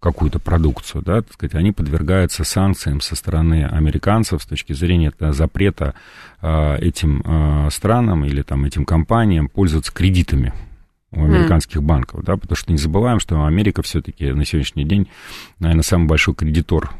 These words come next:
Speaker 1: да, а, и, и с-, и самый большой заемщик, да, с одной стороны, так сказать, и самый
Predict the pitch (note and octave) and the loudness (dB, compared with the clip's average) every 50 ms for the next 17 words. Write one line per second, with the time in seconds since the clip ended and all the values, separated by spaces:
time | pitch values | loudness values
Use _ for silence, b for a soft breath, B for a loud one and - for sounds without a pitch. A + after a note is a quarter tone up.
0 | - - D2 D2 D2+ D#2+ E2+ D#2+ D2 - - D2+ D2 C#2+ C#2 C#2 C2+ C#2 C#2 C#2 | -14 -10 -6 -2 0 0 2 0 0 -2 -2 -2 0 0 0 0 0 0 0 0
1 | C2+ C2+ C#2 C#2 C2+ C2+ C#2 C2+ - - - - - - - - - - - G#2 | 0 0 -2 -2 -2 -2 -4 -4 -6 -6 -8 -10 -6 -6 -6 -4 -4 -2 -2 0
2 | - A#2 G2+ E2+ D#2 E2+ E2 - - D#2+ D#2+ F#2 A2+ D#3 G3 G#3 F#3 - - C3+ | 2 2 2 4 4 2 2 2 0 2 2 4 4 4 4 4 2 2 -2 -4
3 | B2 B2 A#2 - - - F#2+ F#2+ F2+ - - - E2+ E2+ F2 E2+ D#2 C#2+ - D2+ | -2 -2 -2 -2 -2 -2 -2 -2 -2 -2 -2 -2 0 2 2 2 0 0 -2 -4
4 | - - C2+ - - - G2 F#2 | -4 -4 -6 -4 -2 0 0 0